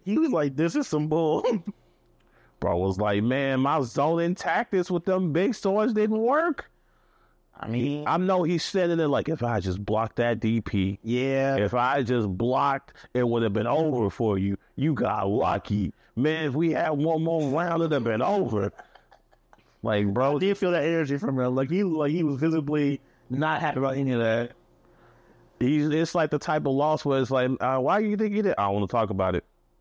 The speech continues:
Speaker 2: Don't even talk to me
Speaker 1: Don't
Speaker 2: about
Speaker 1: talk
Speaker 2: it."
Speaker 1: to me. Don't talk to me. Don't text me.
Speaker 2: Right.
Speaker 1: Don't speak to me. None of that.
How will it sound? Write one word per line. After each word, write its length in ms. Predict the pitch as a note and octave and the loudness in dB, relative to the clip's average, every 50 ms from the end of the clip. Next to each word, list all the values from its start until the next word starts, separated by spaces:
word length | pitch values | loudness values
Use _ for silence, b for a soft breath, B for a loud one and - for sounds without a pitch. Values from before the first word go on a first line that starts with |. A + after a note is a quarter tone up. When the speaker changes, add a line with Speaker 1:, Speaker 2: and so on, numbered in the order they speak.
| _ _ _ - G#2+ F#2+ | _ _ _ -6 -4 0
Speaker 2:
Don't 180 | G2+ G#2 G#2 | 0 2 2
even 140 | A2 G#2+ A2 | 2 2 2
talk 220 | G#2+ A#2 A2+ A2 - | 0 0 0 0 0
to 80 | - | 0
me 60 | G2+ F#2+ | 0 0
Speaker 1:
Don't 80 | - | 2
Speaker 2:
about 100 | F#2 F2+ F2 | 2 2 2
Speaker 1:
talk 80 | F2 D#2 | 0 0
Speaker 2:
it." 40 | - | 0
Speaker 1:
to 80 | - C3 | -2 -2
me. 200 | C3 B2 B2 B2+ | 0 0 0 -2
Don't 260 | A#2 - A#2+ A#2+ A#2 | 0 0 -2 -2 0
talk 260 | - D#3+ D3 D#3 D3+ | -2 -2 -2 -2 -2
to 80 | - F3 | -2 -2
me. 160 | D#3+ D#3+ D#3 | -2 0 0
Don't 220 | - A2+ A#2+ A#2+ | 0 0 -2 -2
text 300 | - - D#3 D3+ - - | -2 -2 -4 -4 0 0
me. 300 | A3 C4+ C4+ G3 D#3 D#3 - | 2 2 2 2 0 -2 0
Speaker 2:
Right. 380 | A2 A#2 A#2 A#2+ B2+ B2 A#2+ A2 | 0 0 2 2 2 2 2 0
Speaker 1:
Don't 120 | C3 C3 | -2 -4
speak 300 | - - - F3+ E3+ E3+ | -10 -4 -4 -4 -4 -2
to 100 | - E3 | -2 -2
me. 200 | D#3+ D#3 D#3 D#3 | 0 0 0 0
None 320 | D#3 D3+ D#3 E3 E3 D3+ C#3+ | 0 0 0 0 0 0 2
of 60 | C3+ | 2
that. 360 | B2+ B2 B2 B2 - - - | 2 2 0 -2 -4 -6 -16